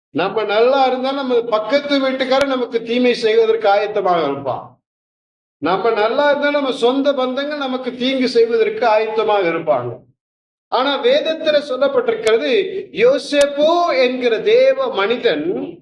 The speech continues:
பாவம் இல்லாமல் வாழ்ந்து வந்தவன், பாவம் செய்யாமல் வாழ்ந்து வந்தவன். இவன் எப்படிப்பட்டவன் என்றால், வேதத்துல சொல்லப்பட்டிருக்கிறது, இவன் ஒரு அடிமை.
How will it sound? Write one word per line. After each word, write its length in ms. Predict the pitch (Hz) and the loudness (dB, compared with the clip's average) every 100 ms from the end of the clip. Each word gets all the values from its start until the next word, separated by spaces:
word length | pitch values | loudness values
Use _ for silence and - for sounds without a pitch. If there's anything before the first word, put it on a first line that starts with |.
| _ _ _ _ _ _ | _ _ _ _ _ _
பாவம் 640 | - 214 262 294 294 294 269 | -2 0 2 2 2 0 -2
இல்லாமல் 720 | 262 277 285 277 277 294 269 | -4 -2 0 2 2 -2 0
வாழ்ந்து 400 | 247 262 262 254 | 0 0 0 -2
வந்தவன், 840 | 240 233 208 208 208 139 - - _ _ _ _ _ _ _ _ _ _ | -4 0 0 2 0 -4 -8 -12 _ _ _ _ _ _ _ _ _ _
பாவம் 500 | 202 262 285 294 285 | 0 0 0 0 -2
செய்யாமல் 800 | - 254 277 302 294 285 294 294 | -2 0 2 2 2 2 0 0
வாழ்ந்து 420 | 254 254 254 247 | 0 -2 -4 -6
வந்தவன். 840 | 220 202 196 196 202 151 - - _ | -6 -2 0 2 0 -2 -8 -14 _
இவன் 280 | 180 240 247 | 0 2 2
எப்படிப்பட்டவன் 1040 | 233 247 302 330 320 269 262 269 302 285 | 0 -2 0 0 0 0 0 2 2 0
என்றால், 540 | 262 254 311 262 254 254 254 - | -2 -2 2 2 0 -4 -10 -2
வேதத்துல 540 | 220 269 285 277 277 269 | 0 0 -2 0 0 0
சொல்லப்பட்டிருக்கிறது, 760 | 262 294 277 262 269 277 330 | -2 -2 -2 -2 -4 -4 -2
இவன் 360 | 262 269 277 269 | 0 0 0 2
ஒரு 180 | 262 | 0
அடிமை. 1120 | - - 233 262 330 294 240 233 202 175 196 | 0 -2 -2 -2 -6 -4 -2 -2 -4 -8 -12